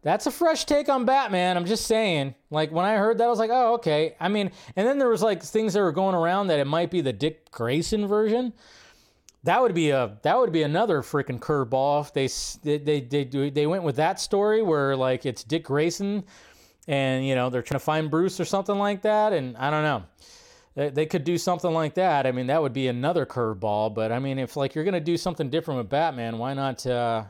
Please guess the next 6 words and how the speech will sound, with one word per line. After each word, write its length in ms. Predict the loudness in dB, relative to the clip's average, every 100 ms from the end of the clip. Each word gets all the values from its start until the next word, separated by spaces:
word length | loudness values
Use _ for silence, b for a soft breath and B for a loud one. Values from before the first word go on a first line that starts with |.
| -14
incorporate 640 | -6 -4 -2 -4 -4 -2
that? 440 | 0 0 0 -4 _ _ _ _ _ _ _ -20 b b b b b
Of 80 | -4
course, 280 | -4 -2 -2
uh, 500 | 0 0 0 0 -4
Supergirl, 760 | -6 -8 -6 -2 0 0 -2